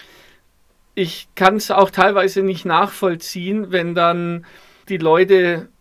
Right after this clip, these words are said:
dreißig Euro für ein geiles Stück Fleisch ausgeben und dann in der Weinabteilung stehen und sagen, "Ja gut, ich brauche halt für die Soße noch, äh, ein bisschen was", und dann drei Euro oder zwei Euro noch, äh, einen Wein kaufen, den sie dann mit verkochen.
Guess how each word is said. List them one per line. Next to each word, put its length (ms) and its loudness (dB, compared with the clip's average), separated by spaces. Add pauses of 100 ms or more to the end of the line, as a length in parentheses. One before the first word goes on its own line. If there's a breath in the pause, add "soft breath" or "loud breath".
(120)
dreißig 500 -2
Euro 280 6
für 180 -4
ein 160 -6
geiles 360 -4
Stück 280 -12
Fleisch 420 -2
ausgeben 840 -6 (380 soft breath)
und 220 -2
dann 260 0
in 200 -4
der 120 0
Weinabteilung 680 0
stehen 320 0
und 80 -8
sagen, 280 -2
"Ja 100 -2
gut, 240 -8
ich 300 -8
brauche 260 -2
halt 120 -6
für 120 -12
die 120 -12
Soße 360 -6
noch, 240 -4
äh, 280 0
ein 80 -12
bisschen 300 -6
was", 280 -2 (420 loud breath)
und 200 -2
dann 200 2
drei 280 2
Euro 400 4
oder 200 -6
zwei 320 4
Euro 360 0
noch, 380 -2
äh, 580 0
einen 220 -6
Wein 240 0
kaufen, 440 -2
den 180 -6
sie 120 -8
dann 180 -2
mit 160 -10
verkochen. 680 -4